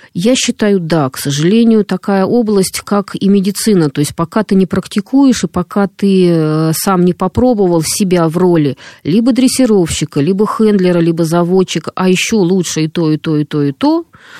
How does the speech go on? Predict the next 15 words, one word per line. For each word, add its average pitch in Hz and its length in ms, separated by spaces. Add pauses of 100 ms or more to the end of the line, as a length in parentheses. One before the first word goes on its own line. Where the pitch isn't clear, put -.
(140)
э, 147 360
лучше 226 300
к - 60
этому 208 240
не 214 120
приступать. 254 600
Почему? 233 340
Потому 175 320
что - 160
просто 262 340
некоторые 220 420
вещи 240 240
вам 185 180
будут 190 200
непонятны. 170 600